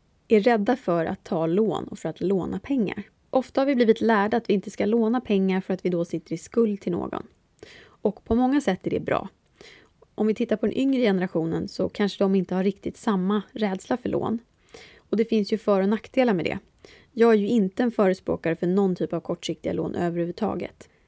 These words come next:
Men det vi behöver göra, det är att lära oss se skillnad på bra och dåliga lån. Och dåliga lån, det är när du lånar pengar för att konsumera. Det är alltså att låna pengar till att köpa kläder,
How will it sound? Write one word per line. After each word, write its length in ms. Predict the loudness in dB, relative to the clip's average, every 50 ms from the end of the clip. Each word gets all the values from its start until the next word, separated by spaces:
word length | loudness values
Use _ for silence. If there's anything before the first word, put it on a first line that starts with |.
| _ _ _ _
Men 220 | 4 6 6 6 6
det 80 | 4
vi 100 | 4 4
behöver 220 | 2 2 2 2 4
göra, 500 | 4 4 4 4 4 2 0 -2 -4 -6 -14 _ _ _ _
det 120 | _ 0 0
är 40 | 0
att 100 | 0 0
lära 300 | 0 2 2 2 2 0
oss 80 | -2
se 120 | -4 -6 -6
skillnad 560 | -2 0 0 0 0 0 -2 -2 -4 -6 -2
på 260 | 0 0 0 0 -4 -8 _
bra 560 | -6 -4 -2 0 0 0 0 0 -2 -4 -8
och 180 | -12 -18 -14 -12
dåliga 520 | -2 0 0 2 2 0 -2 -2 -4 -4 -6
lån. 280 | -4 -4 -4 -2 -4 -8 -10 -16 _ _ _ _ _ _ _ _ _ _ _ _
Och 100 | -4 -2
dåliga 400 | 0 2 2 2 2 2 2 0
lån, 340 | 0 -2 -2 -2 -4 -6 -6 -10 _ _ _ _ _ _ _ _ _
det 140 | 0 0 2
är 40 |
när 140 | 2 4 4
du 100 | 4 4
lånar 440 | 4 2 2 2 2 2 0 -2 -4
pengar 480 | -4 -6 -6 -4 -4 -6 -6 -6 -6 -8 -8 _ _ _ _ _ _ _ _ _ _
för 140 | -8 -4 -4
att 100 | -4 -4
konsumera. 720 | -4 -4 -4 -4 -4 -4 -2 -2 0 0 0 -2 -4 -6 -8 _ _ _ _ _ _ _ _ -20 -20 -20 -20 _ _ _ _ _ _
Det 120 | 4 4
är 40 | 4
alltså 140 | 4 2 0
att 80 | 0
låna 320 | 2 2 4 4 4 2 0
pengar 280 | 0 0 0 0 -2
till 120 | -2 -4 -4
att 60 | -4
köpa 220 | -6 -6 -6 -8
kläder, 760 | -8 -2 0 0 2 2 0 0 0 2 2 2 2 2 0